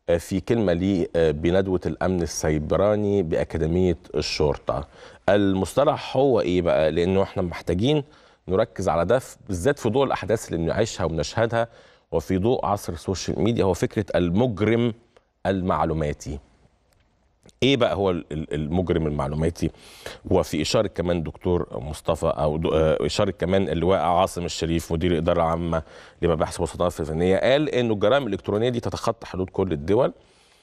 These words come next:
وان الداخليه تعقد تدريب مستمر مواجهه الجرائم الالكترونيه، ولديها خبراء وكفاءات لمواجهه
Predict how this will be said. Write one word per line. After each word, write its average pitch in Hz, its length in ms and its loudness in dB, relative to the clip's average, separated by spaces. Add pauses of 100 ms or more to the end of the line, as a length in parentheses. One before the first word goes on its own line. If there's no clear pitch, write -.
(140)
وان 107 240 4
الداخليه 104 540 2
تعقد 120 400 -2
تدريب 87 420 -4
مستمر 87 600 0
مواجهه 90 380 -2 (160)
الجرائم 85 600 2
الالكترونيه، 90 1000 0 (540)
ولديها 90 520 2
خبراء 90 580 2 (340)
وكفاءات 85 720 0
لمواجهه 87 480 0